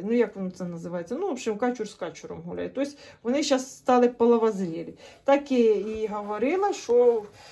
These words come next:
даже і раніше я говорила, що цих ку-, цих уток, які я приобрела, їх хорошо вирощувати, е, ну, на м'ясо теж, м'ясо, як би сказати,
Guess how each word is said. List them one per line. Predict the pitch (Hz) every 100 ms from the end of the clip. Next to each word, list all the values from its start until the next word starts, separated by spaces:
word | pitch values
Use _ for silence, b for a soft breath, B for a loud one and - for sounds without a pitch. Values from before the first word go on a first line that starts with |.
| B _ - 208
даже | 202 254 233 226
і | 185 226 220
раніше | 208 220 196 185 196
я | 185 190
говорила, | 180 196 202 240 339 311
що | - - 220 214 B B B -
цих | 269 311 349 - _
ку-, | - 247 214
цих | 220 269 233 -
уток, | 254 302 392 403
які | 269 - 247
я | 220 202
приобрела, | 202 202 196 196 214 262 302
їх | 208 254 262
хорошо | 220 208 202 - 285 349 B B B -
вирощувати, | 202 220 240 294 294 - 262 254 269 262 - - 240
е, | 233 226 214
ну, | 208 494
на | 302
м'ясо | 214 262 - 320
теж, | 214 247 254
м'ясо, | 214 202 220 208
як | 196
би | 196
сказати, | - 190 196